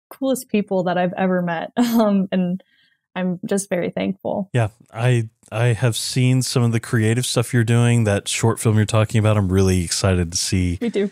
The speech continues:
Speaker 1: <laughs>
Speaker 2: how that comes out. It looks like a lot of fun. Did you all, by the way, did you all write that yourselves? Was that all in-house created?
Speaker 1: Yep. So, um,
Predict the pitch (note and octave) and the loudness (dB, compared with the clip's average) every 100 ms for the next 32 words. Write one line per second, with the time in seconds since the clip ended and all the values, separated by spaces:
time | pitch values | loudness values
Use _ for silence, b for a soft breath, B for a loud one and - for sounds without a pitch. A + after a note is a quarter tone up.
0 | - D4 - G#2 G2+ G2 A2+ F#2 G2 G2 | -4 -4 2 2 2 2 0 2 2 2
1 | F#2 A2+ A#2 A2+ G#2 G#2 G2+ - G#2 G2+ | 2 2 4 6 6 4 4 2 2 2
2 | F#2+ B B - B2 D#3+ F#3 - C#3 C#3 | 0 B B 2 6 6 4 4 4 6
3 | A2 A2+ G#2+ A3 D#3 F#2 F#2+ B2 - F3+ | 4 4 4 4 4 2 2 2 2 2
4 | F#3+ G3 - - D3+ D3+ - F3+ E3+ G3+ | 2 0 -4 -6 2 2 4 2 4 2
5 | C4 G#3 - B2 C#3 - B2 D3+ E3 D3 | 0 -2 2 4 4 4 4 4 4 6
6 | C#3+ D3 C#3+ - D3 C3+ D3+ E3+ - A#3+ | 6 4 0 0 2 4 2 -2 -2 0
7 | A#3+ B3+ - A#3 A#3 A3+ G3 A#3+ A#3 G#3+ | 0 -2 -2 0 0 -2 -4 -2 -2 0
8 | G3+ F#3+ G3 | 0 0 -2